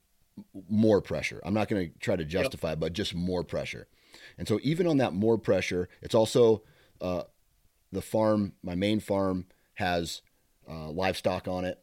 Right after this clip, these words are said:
Speaker 1: It ha-, it's, it's farmed, so there's activity, you know, throughout the fall. Uh, people coming and cutting trees down, and, and, you know, the whole, the whole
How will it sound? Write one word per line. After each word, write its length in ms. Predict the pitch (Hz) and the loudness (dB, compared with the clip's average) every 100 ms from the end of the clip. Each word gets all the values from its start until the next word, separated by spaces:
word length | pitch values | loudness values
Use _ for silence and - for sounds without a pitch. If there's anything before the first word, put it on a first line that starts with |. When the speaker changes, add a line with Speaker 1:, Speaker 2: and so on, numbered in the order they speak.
| - | -12
Speaker 1:
It 100 | 82 | -8
ha-, 340 | 85 80 78 - | -6 -4 -6 -8
it's, 280 | 76 - - | -12 -12 -12
it's 280 | 78 73 - | -12 -12 -14
farmed, 580 | - 95 95 92 92 85 | -8 -4 -2 -2 -4 -4
so 160 | 95 | -4
there's 260 | 85 78 - | -4 -4 -6
activity, 760 | 76 73 - 95 92 87 85 92 - | -10 -10 -6 -6 -4 -6 -6 -12 -16
you 160 | 82 | -12
know, 160 | 82 80 | -10 -12
throughout 300 | - 90 80 | -6 -4 -4
the 80 | - | -6
fall. 440 | - 85 82 78 _ - - - | -2 0 0 -2 _ -20 -20 -18
Uh, 120 | - | -14
people 280 | 76 107 90 | -6 -6 -4
coming 300 | - 98 90 | -4 -2 -2
and 120 | 80 | -6
cutting 260 | - 110 78 | -6 -6 -6
trees 440 | - 92 92 90 | -8 -4 -4 -4
down, 520 | - 87 87 85 85 78 | -4 -6 -4 -6 -6 -6
and, 180 | 76 | -8
and, 360 | 73 73 73 71 | -8 -8 -8 -8
you 100 | 101 | -6
know, 120 | 95 | -4
the 120 | 85 107 | 0 4
whole, 240 | 131 117 | 4 4
the 140 | 110 | 0
whole 360 | 120 135 131 - | 2 4 4 2